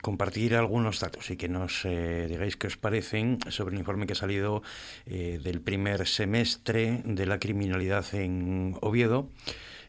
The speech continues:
Eh, una línea claramente ascendente. Evidentemente, los dos años de la pandemia la criminalidad había bajado, pero ya superan a los del, eh, el año dos mil diecinueve, y además, eh, con algo que destaca, que es que los delitos sexuales están, eh,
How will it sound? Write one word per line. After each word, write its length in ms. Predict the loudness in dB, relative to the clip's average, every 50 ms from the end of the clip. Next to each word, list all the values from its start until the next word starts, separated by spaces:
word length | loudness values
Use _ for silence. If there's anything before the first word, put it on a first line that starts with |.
| -8 -4
Eh, 880 | -2 0 2 2 2 0 0 0 -2 -2 -2 -2 -2 0 0 0 0 0
una 160 | 0 0 0
línea 280 | 2 2 2 0 0 0
claramente 420 | 0 0 0 0 0 0 0 0
ascendente. 600 | -2 0 0 0 2 2 2 2 2 2 2 2
Evidentemente, 540 | 2 2 0 0 0 0 0 0 0 2 0
los 100 | 0 0
dos 140 | 0 -2 -2
años 180 | -2 -2 0 0
de 60 | 0
la 140 | 0 -2 -2
pandemia 340 | -2 0 0 0 2 0
la 100 | 0 0
criminalidad 600 | -2 -2 -4 -2 -2 -2 -2 -2 0 0 -2 -2 -4 -4
había 180 | -2 -2 0 0
bajado, 380 | 0 0 0 2 2 2 2
pero 140 | 2 0 2
ya 120 | 0 0
superan 560 | -2 -2 -4 -2 0 0 2 2 2 0 0 -2
a 140 | -2 -2 -2
los 260 | -2 -2 -2 -2 -2
del, 340 | -2 -2 0 0 0 0 0
eh, 340 | 0 0 -2 -2 -4 -4 -4
el 100 | -2 0
año 260 | 0 0 0 0 0 0
dos 260 | 0 0 0 0 0
mil 180 | 0 2 2
diecinueve, 640 | 2 0 0 0 2 4 4 6 6 6 4 2 0 -2 -6 -8 -8 -8 -8 -10 -10 -8 -4 0
y 100 | 2 2
además, 680 | 4 4 2 2 4 4 4 4 4 2 2 0 -2 -2
eh, 340 | -2 -2 -2 -2 -2 -4 -4 -6
con 320 | -6 -4 -2 -2 0 0
algo 340 | 0 0 0 0 -2 -2 -2
que 180 | -2 -4 -4
destaca, 480 | -2 -2 -2 -2 0 0 0 0 0 0
que 60 | 0
es 80 | -2 -2
que 120 | 0 -2
los 180 | -2 -2 -2 -4
delitos 500 | -4 -4 -4 -4 -2 -2 -2 -2 -4 -4 -4
sexuales 500 | -4 -4 -4 -2 0 0 2 2 0 0
están, 420 | -2 -4 -2 -2 -2 -2 -2 -2 -2
eh, 440 | -4 -2 -2 -2 -2 -2 -2 -2